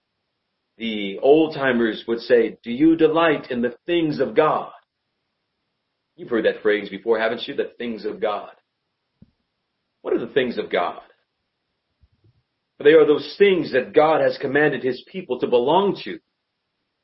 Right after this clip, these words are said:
And they are those things that God has uniquely set his people apart for. Those things of God are the ministry of his word. They are his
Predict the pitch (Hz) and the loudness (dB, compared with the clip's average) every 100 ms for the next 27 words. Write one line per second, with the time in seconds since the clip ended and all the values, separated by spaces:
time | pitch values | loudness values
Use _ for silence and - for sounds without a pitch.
0 | _ _ _ _ - 147 156 165 156 151 | _ _ _ _ -4 2 6 8 8 4
1 | - 196 208 175 117 131 - 156 151 135 | 2 0 0 0 0 0 2 2 4 2
2 | 127 135 131 127 180 185 151 127 - 151 | 0 -4 -4 2 0 0 -4 -4 0 0
3 | 131 - 180 143 139 - 156 156 - - | 0 -8 -8 -2 -2 0 -2 -2 -4 -4
4 | 160 - _ _ _ _ _ _ _ _ | -4 -8 _ _ _ _ _ _ _ _
5 | _ _ _ _ 147 160 - 196 180 147 | _ _ _ _ 2 2 4 4 4 0
6 | 139 120 160 151 127 135 123 127 156 175 | -2 4 6 6 4 2 2 2 2 2
7 | - 143 123 117 131 185 135 - _ _ | 4 2 2 0 2 2 0 -8 _ _
8 | _ _ _ _ _ _ _ _ _ _ | _ _ _ _ _ _ _ _ _ _
9 | _ _ _ _ _ _ _ _ _ _ | _ _ _ _ _ _ _ _ _ _
10 | _ _ _ _ - 165 147 135 | _ _ _ _ 2 2 2 -2